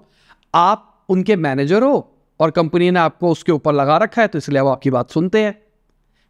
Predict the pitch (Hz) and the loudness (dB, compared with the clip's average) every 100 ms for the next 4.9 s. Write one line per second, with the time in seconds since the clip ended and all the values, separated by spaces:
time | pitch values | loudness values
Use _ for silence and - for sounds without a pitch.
0 | - 196 269 - _ _ - 208 208 190 | 0 2 2 -4 _ _ -2 -2 0 -2
1 | 185 190 185 240 240 220 214 220 214 190 | 2 0 2 0 2 0 -2 -2 0 0
2 | 170 190 226 147 208 185 185 190 240 190 | 2 0 0 -4 -4 0 -2 0 -2 -2
3 | 190 180 214 208 175 190 180 - 202 180 | -4 -2 -2 -2 -2 -2 -4 -2 0 0
4 | 160 151 - 143 120 110 - - _ | 2 0 0 -6 -4 -8 -10 -20 _